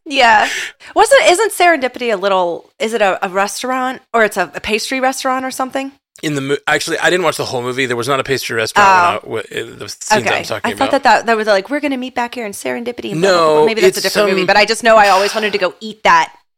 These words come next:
Speaker 1: whatever they ate.
Speaker 2: They might have eaten
Speaker 1: <laughs>
Speaker 2: something good earlier. I, we watched, like, the last thirty minutes, and it's just terrible.
Speaker 1: <laughs>
Speaker 2: But, like, the, the plot of the movie is something like, and I'm gonna get it a little wrong, but, like, something like they meet and they, they share this amazing few hours together,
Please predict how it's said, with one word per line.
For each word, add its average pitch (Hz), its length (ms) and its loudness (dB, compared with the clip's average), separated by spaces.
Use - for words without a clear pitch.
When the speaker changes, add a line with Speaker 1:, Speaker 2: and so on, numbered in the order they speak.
Speaker 1:
whatever 220 320 0
they 190 140 0
ate. 180 260 -6
Speaker 2:
They 180 100 2
might 180 200 2
have 160 80 2
eaten 147 160 -4
Speaker 1:
<laughs> - 80 -4
Speaker 2:
something 120 260 -6
good 120 160 -4
earlier. 120 260 -2
I, 147 120 0
we 156 140 0
watched, 165 160 -2
like, 160 80 -8
the 123 100 -2
last 110 580 -4
thirty 107 220 -8
minutes, 107 320 -12
and 117 80 -14
it's 113 120 -14
just - 200 -10
terrible. 104 480 -12
Speaker 1:
<laughs> 277 80 -10
Speaker 2:
But, 139 120 2
like, 135 260 2
the, 143 100 2
the 131 160 -2
plot 165 400 -2
of 156 80 -2
the 139 60 -8
movie 127 180 -4
is 113 100 -6
something 147 480 -6
like, 101 440 -6
and 117 80 -6
I'm 117 80 -4
gonna 127 140 -4
get 123 80 -4
it 117 60 -8
a 110 40 -6
little 107 180 -6
wrong, 107 300 -4
but, 110 120 -8
like, 113 120 -4
something 147 340 -4
like - 160 -6
they 127 140 -4
meet 127 500 -10
and 135 100 -6
they, 127 100 -2
they 123 160 -6
share 143 260 -2
this 135 160 -2
amazing 123 540 -6
few 131 300 -8
hours 113 400 -4
together, 170 500 -4